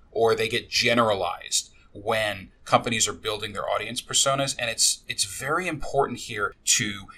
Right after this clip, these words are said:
interview people or do focus groups or surveys or to really understand the psychographics of your audience. Because if you understand what are the things that they're afraid of and what are the things that motivate them, that is the best way to reach them, by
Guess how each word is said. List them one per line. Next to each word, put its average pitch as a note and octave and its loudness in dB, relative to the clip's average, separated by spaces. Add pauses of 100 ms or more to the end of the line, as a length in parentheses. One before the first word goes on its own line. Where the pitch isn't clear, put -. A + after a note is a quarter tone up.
(120)
interview D3+ 0
people A#2 -6
or F#2+ -10
do - -12
focus D3+ 2
groups - 0
or G#2 -2
surveys A#2 0
or G#2+ -14
to A2+ -8 (160)
really F3+ -4
understand B2 0
the G#2 -12
psychographics G2+ 2
of F#2 -8
your F#2+ -8
audience. A#2 4
Because - -8
if - -12
you D#3 -4
understand C3+ 0 (220)
what B2+ 6
are D3+ 4
the C#3 0
things B2+ -2
that - -4
they're G#2 -2
afraid A2+ 0
of D3+ 6 (180)
and G2 -4
what A#2 8
are B2 2
the A2+ 2
things A2+ -2
that - -4
motivate B2+ 0
them, D#3+ 0 (180)
that B2+ 10
is A2+ 2
the G#2 -8
best - 2
way A2+ 2
to G#2 0
reach C#3 0
them, G#2 -4
by G#2+ 6